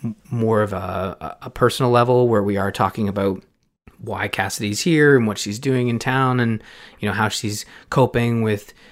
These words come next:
you know, um, past events in, in her life with her family. But, uh, in terms of, like, where this all goes, like, I feel like there's still a lot more to go because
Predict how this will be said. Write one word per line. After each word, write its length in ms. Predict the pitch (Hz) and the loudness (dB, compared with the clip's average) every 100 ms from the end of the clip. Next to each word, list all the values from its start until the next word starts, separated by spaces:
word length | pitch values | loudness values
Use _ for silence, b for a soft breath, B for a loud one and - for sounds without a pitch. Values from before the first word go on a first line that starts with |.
| b - | b -6
you 100 | 104 | -4
know, 300 | 98 95 - | -4 -6 -8
um, 520 | - 92 92 92 - _ - | -8 -8 -8 -10 -12 _ -6
past 340 | 113 104 - | -4 -4 -4
events 400 | 98 107 104 - | -2 0 0 -4
in, 220 | 98 92 | -6 -6
in 180 | 82 95 | -10 -12
her 180 | - 95 | -10 -8
life 480 | 104 131 123 - - | -4 -2 -2 -4 -8
with 120 | 78 | -12
her 100 | 78 | -6
family. 680 | - 151 147 143 135 131 B B B B _ | 0 2 2 2 2 0 B B B B _
But, 440 | 120 113 - - | 0 0 -2 -2
uh, 580 | 117 110 107 104 101 101 - _ _ - | 2 4 4 2 0 -2 -6 _ _ -6
in 140 | 117 | -6
terms 360 | 107 147 143 127 | 2 4 4 2
of, 120 | 113 | 2
like, 200 | 113 101 95 | 2 2 -2
where 360 | 104 107 110 117 | -8 2 4 4
this 240 | 113 104 | 2 0
all 200 | 107 101 | 2 0
goes, 460 | 107 170 170 156 135 | 4 6 8 8 4
like, 200 | 117 104 | -2 -4
I 60 | 98 | -6
feel 260 | - 147 | 0 4
like 140 | 127 - | 4 2
there's 160 | 107 | -2
still 200 | - 110 | -2 0
a 40 | 101 | 0
lot 160 | 95 | -2
more 160 | 101 95 | -4 -6
to 80 | 95 | -6
go 240 | 104 98 | -4 -4
because 520 | 98 - 101 95 104 | -6 -8 -6 -6 -8